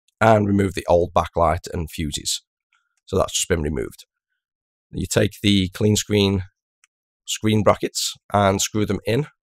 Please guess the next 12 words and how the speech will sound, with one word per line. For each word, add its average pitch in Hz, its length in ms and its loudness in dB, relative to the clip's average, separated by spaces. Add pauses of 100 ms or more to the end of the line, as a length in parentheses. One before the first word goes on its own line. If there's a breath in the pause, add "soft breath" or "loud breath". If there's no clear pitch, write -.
(100)
with 95 140 -4
the 87 60 -8
board 101 260 -2
in 98 80 0
place, - 480 -4 (140)
and 104 180 0
that's - 240 0
basically 90 480 -2
us 90 160 -6
ready 82 180 -2
to - 120 -10
go. - 100 -6